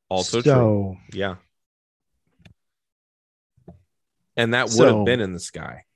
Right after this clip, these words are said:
Speaker 1: So,
Speaker 2: it would have been.
Speaker 1: yeah.
Speaker 2: It, uh, yeah.
Speaker 1: Yeah.
Speaker 2: So there you go. <laughs> So then from there, over the course of the sixties and into the seventies, with,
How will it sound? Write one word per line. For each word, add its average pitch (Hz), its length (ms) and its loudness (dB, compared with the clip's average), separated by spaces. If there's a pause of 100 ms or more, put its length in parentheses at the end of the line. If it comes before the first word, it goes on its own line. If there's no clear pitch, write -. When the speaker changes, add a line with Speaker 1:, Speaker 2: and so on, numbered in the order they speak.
(220)
Speaker 1:
So, - 180 -2
Speaker 2:
it 143 60 0
would 143 120 4
have 123 80 0
been. 90 220 -8 (160)
Speaker 1:
yeah. 120 280 -4
Speaker 2:
It, 101 100 -10
uh, 196 140 -10
yeah. - 320 -8
Speaker 1:
Yeah. - 120 -20
Speaker 2:
So 113 160 -4
there 92 160 -4
you 85 60 -10
go. 80 160 -14 (920)
<laughs> - 840 -4 (480)
So - 180 2
then 135 240 2
from - 380 -4
there, 113 500 2
over 143 160 2
the 160 80 2
course 113 240 -6
of - 60 -14
the 123 80 -4
sixties 123 440 -6
and 110 80 -8
into 113 180 -4
the 156 120 0
seventies, 95 560 -6 (520)
with, 113 440 0